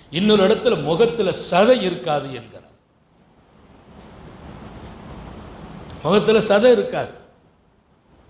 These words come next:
அப்போ வாங்குற வாழ்க்கை என்பது அதிலிருந்து அல்லாஹ் நம்மளை பாதுகாக்கணுங்கிறதுக்காக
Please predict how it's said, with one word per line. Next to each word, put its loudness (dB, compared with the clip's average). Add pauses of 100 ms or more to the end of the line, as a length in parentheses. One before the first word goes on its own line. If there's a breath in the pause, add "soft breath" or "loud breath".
(220)
அப்போ 0
வாங்குற 4
வாழ்க்கை 4
என்பது 4 (220)
அதிலிருந்து 0
அல்லாஹ் 2
நம்மளை 2
பாதுகாக்கணுங்கிறதுக்காக 2